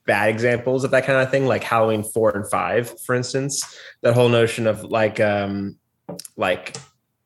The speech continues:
what is inherited by our legacy. Uh,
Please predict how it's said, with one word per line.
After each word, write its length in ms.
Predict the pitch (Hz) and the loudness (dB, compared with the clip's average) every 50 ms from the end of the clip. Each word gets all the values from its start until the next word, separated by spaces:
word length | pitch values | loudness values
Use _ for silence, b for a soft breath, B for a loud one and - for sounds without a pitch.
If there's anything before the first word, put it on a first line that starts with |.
| _ _ _ _ - | _ _ _ _ -8
what 300 | 156 139 127 139 139 135 | -4 0 4 4 6 6
is 120 | 127 120 | 4 4
inherited 800 | 120 117 117 123 113 110 110 - - 117 113 113 120 117 - _ - - | 2 0 2 2 2 2 2 0 -2 -2 -2 -2 -4 -6 -10 _ -6 -2
by 160 | 117 110 110 | 2 4 4
our 120 | 110 110 | 4 4
legacy. 640 | 110 113 113 113 117 - - 127 127 131 131 131 b b b b b b b b | 4 2 2 0 0 -2 -2 -4 -4 -4 -6 -8 b b b b b b b b
Uh, 880 | 113 110 107 107 107 107 107 107 104 107 104 104 104 104 104 104 - | 0 2 2 2 4 2 2 2 2 2 2 2 2 2 2 0 0